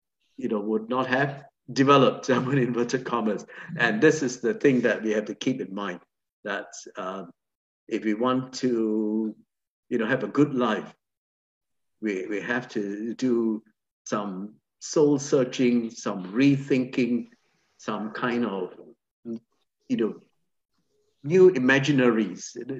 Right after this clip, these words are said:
think of new ways of how we can build the world. And I, I, I'm sorry, uh, Lee, I'm not sure whether I've answered your question, but I kind of got carried away. <laughs>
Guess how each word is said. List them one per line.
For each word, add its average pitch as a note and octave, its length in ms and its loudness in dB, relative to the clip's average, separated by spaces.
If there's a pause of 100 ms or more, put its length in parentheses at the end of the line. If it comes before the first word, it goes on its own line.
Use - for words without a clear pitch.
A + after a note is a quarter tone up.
(260)
think C3 200 0
of A#2+ 140 -2
new C#3+ 200 8
ways B2 360 2
of G#2+ 100 -8
how A#2 200 -6
we A2 120 -6
can G2+ 280 -8 (520)
build A#2+ 200 2
the G#2 80 -2
world. A2 280 2
And B2+ 140 0
I, C#3 140 2 (160)
I, C#3 260 2 (520)
I'm C#3 120 0
sorry, F3 440 6
uh, A#2 80 0
Lee, D#3 360 4
I'm C3 220 0
not D#3+ 180 2
sure E3 200 6
whether C#3 380 6
I've A#2 220 -2
answered D3+ 260 0
your B2 100 -2
question, C#3+ 540 2
but A#2 240 -4 (1500)
I A#2+ 380 0
kind C3+ 260 -2
of A2+ 240 -2 (100)
got B2 300 -2
carried C3+ 300 0
away. G#2+ 440 2
<laughs> - 40 -10